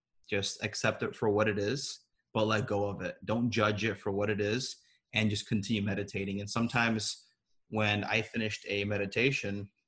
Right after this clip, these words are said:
I'll kinda, like, reflect on maybe what I was thinking. And I'm like, "You know what, Matt? You keep thinking about damn, that damn thing.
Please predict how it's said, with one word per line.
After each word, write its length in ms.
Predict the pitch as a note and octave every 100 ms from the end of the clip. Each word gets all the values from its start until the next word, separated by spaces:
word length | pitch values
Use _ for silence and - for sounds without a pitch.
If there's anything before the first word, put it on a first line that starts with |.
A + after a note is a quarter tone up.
| _ _ _ -
I'll 240 | G2+ G2+
kinda, 220 | G2+ A#2 G#2+
like, 220 | G2+ G#2
reflect 400 | G2+ A2 G#2 G#2
on 80 | G#2
maybe 180 | G2
what 140 | G2+ G2+
I 40 |
was 180 | G2 -
thinking. 360 | G#2 A2+ E3 D#3
And 80 | A2
I'm 140 | G#2+
like, 220 | G#2+ G2+
"You 80 | G#2
know 100 | B2
what, 240 | A#2+ B2+
Matt? 300 | C#3+ C#3+ C#3
You 80 | G2+
keep 200 | - C#3 -
thinking 400 | C3 C#3 A2 F#2
about 340 | F2 F2+ F#2
damn, 340 | G2+ G#2 F#2+ - F2
that 280 | A2 G2+
damn 240 | G#2+ G#2 G2
thing. 380 | - A#2 F#2